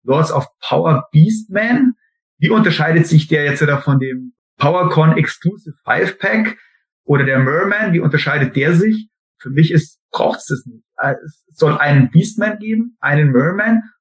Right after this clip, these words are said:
und die, die Masters-Figuren, die es eben auch in den achtzigern gegeben hat, die sollen wieder neu, meinetwegen gerne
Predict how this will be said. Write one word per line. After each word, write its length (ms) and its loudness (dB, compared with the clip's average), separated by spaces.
und 300 2
die, 340 2
die 360 -12
Masters-Figuren, 680 2
die 80 8
es 80 2
eben 160 2
auch 160 2
in 80 6
den 100 6
achtzigern 460 0
gegeben 420 0
hat, 240 -4
die 80 4
sollen 220 4
wieder 320 2
neu, 320 2
meinetwegen 560 2
gerne 480 0